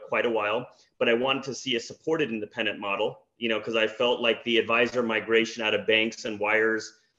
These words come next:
especially with what was going on when I made the change. Obviously, the pandemic had a lot of people thinking about, you know, you, you don't need to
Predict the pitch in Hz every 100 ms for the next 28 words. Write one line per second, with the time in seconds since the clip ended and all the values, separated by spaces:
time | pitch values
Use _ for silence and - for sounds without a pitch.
0 | _ _ _ _ 131 - - 143 - 156
1 | 147 127 117 120 123 123 107 120 120 110
2 | 110 123 113 110 117 110 113 - 107 113
3 | 127 117 113 113 120 107 - 117 110 113
4 | 120 120 - 120 117 104 110 117 117 107
5 | - 123 123 110 117 110 120 104 95 104
6 | 110 - - _ _ _ - 113 104 104
7 | 117 117 104 117 117 120 120 120